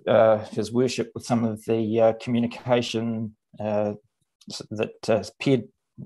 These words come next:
to be, uh, sort of falling off, uh, and, uh, so that, that, that work will now sort of keep us well in, in the link with, uh, the Area Health Board.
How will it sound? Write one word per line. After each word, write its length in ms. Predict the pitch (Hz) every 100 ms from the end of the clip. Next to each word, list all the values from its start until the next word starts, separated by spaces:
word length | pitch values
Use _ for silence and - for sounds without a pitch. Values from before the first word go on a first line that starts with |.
| -
to 120 | - 113 101
be, 380 | 117 117 113 110
uh, 140 | 107
sort 260 | 104 - -
of 100 | 110
falling 380 | - 123 117 120
off, 360 | 120 - - - _ - -
uh, 360 | 107 107 104 107 _ _ _ - _ _ _ _ -
and, 320 | 110 101 98
uh, 140 | 107
so 200 | 92 107
that, 240 | 107 120 - -
that, 200 | 107 - - _ _ -
that 300 | 82 117 -
work 260 | 110 117 113
will 140 | 117
now 540 | 110 117 117 113 107 -
sort 180 | 120
of 180 | 110 - - -
keep 240 | - 131 117
us 120 | -
well 300 | 117 117 117
in, 220 | 117 107
in 140 | 120
the 80 | 113
link 300 | 127 143 - -
with, 180 | 127 - -
uh, 120 | 117 117
the 100 | 123
Area 240 | 127 123 123
Health 220 | 147 147
Board. 220 | 196 180